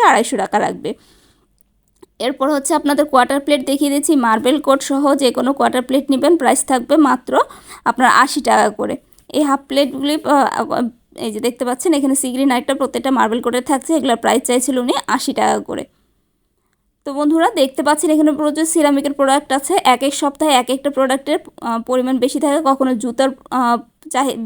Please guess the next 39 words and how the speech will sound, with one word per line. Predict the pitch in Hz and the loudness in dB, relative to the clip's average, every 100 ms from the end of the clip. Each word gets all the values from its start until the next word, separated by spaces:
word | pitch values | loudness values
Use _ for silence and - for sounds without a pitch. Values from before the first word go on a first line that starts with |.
| 240 | -2
বেশি | 254 - | -2 -4
থাকে | 302 285 247 | -4 -2 -2
দোকান, | 254 240 247 220 | 0 0 2 0
কখনো | 226 233 240 | 0 -2 -2
সিরামিক্সের | 247 254 269 294 277 - | 0 0 0 -2 -4 -4
দোকান | 254 254 240 | -2 0 -2
বেশি | 269 | -2
থাকে, | 254 254 254 254 - - - | -4 -2 -2 -6 -8 -18 -2
কখনো | 240 262 285 240 | 0 2 2 4
বেডশিটের | 247 - 294 262 269 | 2 0 -4 -2 0
দোকান | 262 247 | 2 0
বেশি | 262 262 | -2 -2
থাকে। | 254 240 453 - - - - _ | -4 -2 -4 -4 -16 -20 -20 _
তবে | 262 254 277 | -4 0 0
এই | 311 | 0
সপ্তাহে | 277 - 220 539 - | -4 0 0 0 0
সিরামিকের | 294 254 240 226 | 2 2 0 -2
দোকান | 202 202 | -2 0
বেশি | 214 240 - | -2 -2 -2
ছিল। | 214 - | -2 2
এখন | 277 320 | 2 2
যে | 320 | 0
টিপটটা | 320 311 320 | 0 2 2
দেখতে | 311 311 285 | 0 -2 -2
পাচ্ছেন | 302 339 | 2 2
এটার | 277 254 269 | 4 2 2
প্রাইস | 262 277 | 2 2
উনি | 285 285 | 0 0
তিনশো | 262 285 | 0 2
টাকা | 285 277 277 | 0 0 2
করে | 294 294 | 2 4
চাইছিল। | 269 269 302 381 - _ _ _ _ _ _ _ - | 2 2 2 2 0 _ _ _ _ _ _ _ -10
দেখতে | 254 254 262 | -10 -4 -4
পাচ্ছেন | 254 311 | 0 2
এখানে | 294 277 | 2 0
দুইটা | 269 269 | 0 -2
টিপট, | 269 277 392 | -2 -2 0
যেটাই | 277 247 247 | 2 2 2
নেবেন | 247 | 0